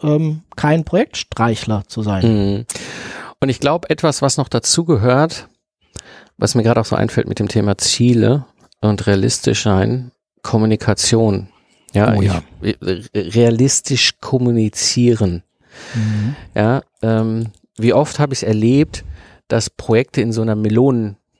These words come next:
Speaker 2: <laughs> kommuniziert werden, ne? Alles
Speaker 1: Ja, ich weiß, was du meinst.
Speaker 2: außen alles grün, innen alles rot.
Speaker 1: Innen alles rot, genau.
Speaker 2: Ja? Und dieses,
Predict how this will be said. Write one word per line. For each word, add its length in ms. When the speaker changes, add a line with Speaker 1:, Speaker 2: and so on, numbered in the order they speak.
Speaker 2:
<laughs> 1300
kommuniziert 520
werden, 120
ne? 180
Alles 260
Speaker 1:
Ja, 60
ich 180
weiß, 300
was 180
du 120
meinst. 280
Speaker 2:
außen 280
alles 280
grün, 300
innen 200
alles 260
rot. 300
Speaker 1:
Innen 260
alles 300
rot, 240
genau. 260
Speaker 2:
Ja? 180
Und 240
dieses, 480